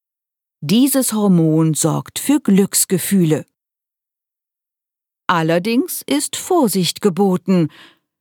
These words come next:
denn die dunkelbraune Süßigkeit macht bekanntlich auch dick.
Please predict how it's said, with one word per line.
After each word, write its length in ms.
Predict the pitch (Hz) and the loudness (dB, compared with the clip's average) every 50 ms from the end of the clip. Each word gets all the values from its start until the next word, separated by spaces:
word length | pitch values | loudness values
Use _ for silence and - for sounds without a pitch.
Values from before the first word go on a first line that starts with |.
| _ _ _ 180 | _ _ _ 0
denn 260 | 175 170 156 156 139 | 2 2 0 -2 -2
die 180 | 165 156 151 | -4 -4 -2
dunkelbraune 760 | - 220 285 392 - 330 294 220 208 185 185 190 190 180 175 147 | 0 -2 -2 -2 -2 -2 -2 0 0 0 2 2 4 4 2 2
Süßigkeit 800 | - 214 262 320 330 - 233 196 - - 202 196 180 175 - - - - - - | 2 2 2 2 2 0 -2 -2 -2 0 0 0 0 0 -2 -6 -12 -20 -4 0
macht 360 | 247 262 285 277 - - - | 2 2 2 0 -2 -8 -8
bekanntlich 800 | 269 311 - - 247 196 170 156 - - 156 151 151 - - - | -8 -8 -6 -4 -4 -2 -2 -2 -4 -4 -4 -4 -4 -4 -4 -4
auch 220 | 240 285 - - - - _ | -6 -6 -6 -8 -16 -4 _
dick. 380 | 302 226 - - - - - | 0 0 0 -2 -10 -20 -20